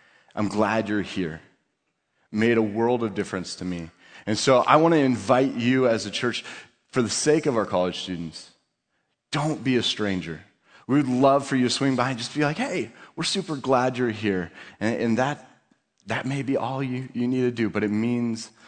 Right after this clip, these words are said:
a lot to us. And now, maybe, like some of those seniors,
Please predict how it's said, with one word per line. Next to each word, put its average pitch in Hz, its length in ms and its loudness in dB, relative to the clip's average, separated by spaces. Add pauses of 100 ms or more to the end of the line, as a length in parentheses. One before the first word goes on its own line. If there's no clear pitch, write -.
(160)
a 104 120 0
lot 95 600 -4
to - 160 -8
us. - 460 -12 (1600)
And 110 120 2
now, 110 240 6 (100)
maybe, 127 520 4 (520)
like 120 240 4
some 131 240 2
of 120 80 2
those 117 200 2
seniors, 120 760 0